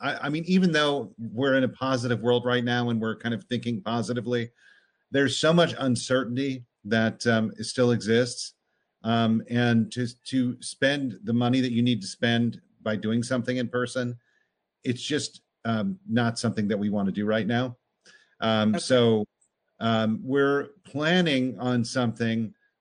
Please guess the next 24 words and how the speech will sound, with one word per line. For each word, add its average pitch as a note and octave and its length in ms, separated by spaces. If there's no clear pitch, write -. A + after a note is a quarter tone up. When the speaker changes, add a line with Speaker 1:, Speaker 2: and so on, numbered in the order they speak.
Speaker 1:
that A#2+ 340
is A#2+ 260
gonna A#2+ 240
look C3+ 280
and B2 120
sound C#3+ 360
a G#2+ 60
lot B2 260
like B2+ 280
what B2+ 160
we A#2+ 100
did A#2+ 180
last C#3 300
year, D2 220
but A#2 240
with A#2 220
different C#3 300
Speaker 2:
Okay. A3+ 100
Speaker 1:
kind C3 160
of - 100
bells B2+ 240
and C3+ 80
whistles. C#3 460
So B2+ 560